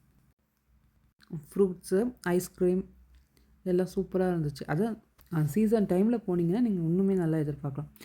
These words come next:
இது வந்துட்டு நாங்க இந்த டிசம்பர் வந்துட்டு இந்த ரெசார்ட் போனோம். போன டிசம்பர் வந்துட்டு மும்பாசால இருக்கிற ஒரு ரெசார்ட் போனோம். அதுவுமே சூப்பரா இருந்துச்சு.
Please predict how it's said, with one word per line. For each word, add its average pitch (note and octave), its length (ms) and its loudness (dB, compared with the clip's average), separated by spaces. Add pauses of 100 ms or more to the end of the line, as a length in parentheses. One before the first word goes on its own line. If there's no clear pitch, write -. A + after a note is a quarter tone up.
(280)
இது F#3 280 4
வந்துட்டு F#3 300 0
நாங்க F3 300 2 (640)
இந்த F#3 180 6
டிசம்பர் F#3+ 400 2
வந்துட்டு D#3+ 280 -2
இந்த F3+ 300 0
ரெசார்ட் E3+ 320 -2
போனோம். E3 280 -2 (560)
போன A3+ 180 2
டிசம்பர் G#3 420 2
வந்துட்டு E3+ 320 0 (340)
மும்பாசால F#3+ 460 0
இருக்கிற D#3 220 -2
ஒரு C#3+ 120 0
ரெசார்ட் D#3 260 -6
போனோம். C#3+ 200 -4 (180)
அதுவுமே F#3+ 360 2
சூப்பரா F3 420 -4
இருந்துச்சு. C#3+ 420 -4